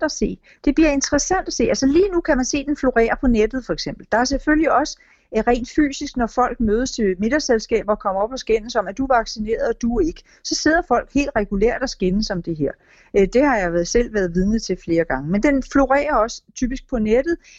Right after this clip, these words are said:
hvor de kommer til meget grove, øh, grove udfald, både fra den ene og den anden side. Spørgsmålet er nu, øh, vil det lykkes præsidenten og regeringen at tvinge folk, eller animere folk til at gå hen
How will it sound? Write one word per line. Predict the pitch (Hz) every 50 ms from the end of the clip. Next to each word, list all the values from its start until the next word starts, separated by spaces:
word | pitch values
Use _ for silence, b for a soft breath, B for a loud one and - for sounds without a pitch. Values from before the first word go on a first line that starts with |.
| B B B
hvor | - 233 233
de | 233 226
kommer | - 240 226 220
til | 214 240 202
meget | - - 226 269 285
grove, | - - 214 208 208 226 254 294 330 339 285 - _ _ _ - -
øh, | 220 208 190 185 180 175 175 175 170 - - 196 185 _ _ _ - - 226 -
grove | - - 214 214 240 294 381 403 - -
udfald, | 269 277 311 320 - - 277 226 214 - -
både | 240 254 277 -
fra | - 269
den | 233 214
ene | 190 202 214 233
og | 226 -
den | 185
anden | 156 147 156 180 185
side. | - - - 156 135 147 - - B B B B B B B
Spørgsmålet | - - 277 277 320 330 - 381 349 330 302 - -
er | - 240 262 294
nu, | 294 269 262 269 294 b b b b b b b - -
øh, | 226 226 220 214 208 196 190 185 180 180 175 - - _ _ _ 214 214
vil | 254 294 339 440 508 508 - _ _ _ -
det | 311 269
lykkes | 233 233 233 254 277 339 330 -
præsidenten | - - 254 226 214 214 202 240 247 262 254 254 285 277
og | 254 220
regeringen | 202 190 - 214 202 202 - 214 220 214 214
at | 208 202 -
tvinge | - - 240 254 285 359 466 480 - -
folk, | 214 175 156 110 - -
eller | 175 170 165 143 - -
animere | 170 196 214 214 214 233 277 - - - 330 - -
folk | - 254 247 - -
til | - 302
at | 277 254
gå | - 220 196
hen | 190 202 233 254